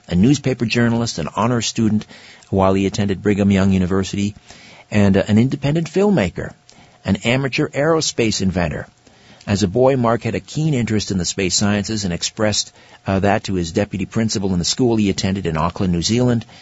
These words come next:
In conversation, he said he would like to send something into space. And this led Mark to be the creator of Black Sky Project, the world's first prototype near-space balloon solar rocket made mostly from off-the-shelf parts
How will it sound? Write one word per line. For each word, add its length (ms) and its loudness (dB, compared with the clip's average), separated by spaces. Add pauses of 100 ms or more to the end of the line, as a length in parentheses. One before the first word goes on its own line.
(140)
In 160 0
conversation, 680 0
he 100 -4
said 200 -2
he 40 -2
would 140 -2
like 160 -2
to 80 -8
send 500 -2
something 540 -4
into 320 2
space. 560 -2 (560)
And 160 4
this 160 0
led 180 0
Mark 280 2
to 100 -10
be 80 -2
the 80 -10
creator 480 -2
of 160 -4
Black 320 -4
Sky 320 -2
Project, 480 -2
the 80 -8
world's 320 0
first 400 -2
prototype 560 -4
near-space 600 -2
balloon 480 2
solar 520 0
rocket 580 -4
made 280 -2
mostly 420 0
from 300 -4 (260)
off-the-shelf 840 -2
parts 420 -4